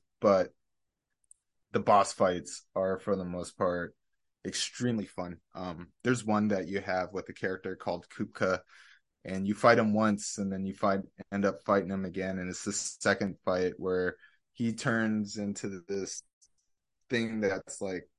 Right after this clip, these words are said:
ten times the size of a mountain, and your character's, like, you know, probably a good thirty, forty feet tall, you know, and you're running around him,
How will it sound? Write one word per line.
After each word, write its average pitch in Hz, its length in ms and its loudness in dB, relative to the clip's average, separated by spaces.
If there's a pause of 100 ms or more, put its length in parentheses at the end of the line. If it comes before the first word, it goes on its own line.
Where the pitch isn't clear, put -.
(360)
ten 120 200 -2
times 110 340 0
the 98 80 -6
size 104 360 0
of 95 120 -10
a 90 60 -6
mountain, 95 520 -6 (420)
and 101 140 0
your 104 120 6
character's, 104 760 4
like, 98 240 -4 (380)
you 180 100 0
know, 143 160 6
probably 175 320 6
a - 20 -4
good 113 320 2
thirty, 117 220 2
forty 117 240 -2 (240)
feet 127 180 -2
tall, 127 460 2
you 131 100 -4
know, 123 140 2
and 117 180 -2 (1040)
you're 147 140 4
running 135 260 4
around 117 500 0
him, 110 440 0